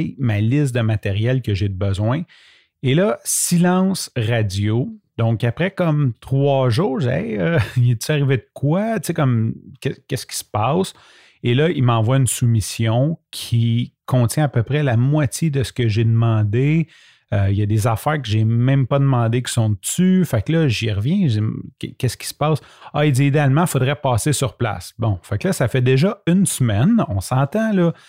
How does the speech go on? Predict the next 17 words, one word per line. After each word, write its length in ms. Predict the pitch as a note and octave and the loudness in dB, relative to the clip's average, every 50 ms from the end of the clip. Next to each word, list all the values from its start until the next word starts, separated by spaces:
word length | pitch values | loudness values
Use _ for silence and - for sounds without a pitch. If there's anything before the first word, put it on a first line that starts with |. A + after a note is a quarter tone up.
| - _ _ _ _ | -20 _ _ _ _
Si 400 | - - - - C#3+ E3 F3 F#3 | -10 -8 -4 -2 0 2 2 2
je 140 | F3 - - | 0 0 -4
prends 320 | - - C3 C#3 C#3+ D3+ | -4 -4 -2 0 2 2
ma 160 | D3+ C#3 A2+ - | 2 0 0 0
carte 180 | - B2+ B2 | 0 0 0
de 80 | A#2 A2 | 0 0
crédit 300 | - A2 A2+ G#2 A#2+ D#3+ | 0 0 0 0 0 0
puis 100 | - C#3 | -2 -2
je 80 | - | -2
paye 160 | - B2+ B2+ C3 | 0 0 0 0
sur 140 | - - | 0 -2
Amazon, 500 | B2 A#2+ A#2 A2+ A2 A2 A#2 C#3 D#3 D#3+ | 0 0 0 2 0 0 0 0 0 0
là, 340 | D#3+ D3+ C#3+ C#3+ D3 D3+ D3+ | 2 2 2 2 2 0 0
le 200 | D3+ C3 A#2+ G#2+ | 0 -2 -2 -4
stock, 340 | F#2+ - - - F2 - - | -4 -6 -6 -6 -6 -6 -8
il 60 | - | -14
serait 240 | - - - D3 C#3 | -12 -6 -4 -4 -4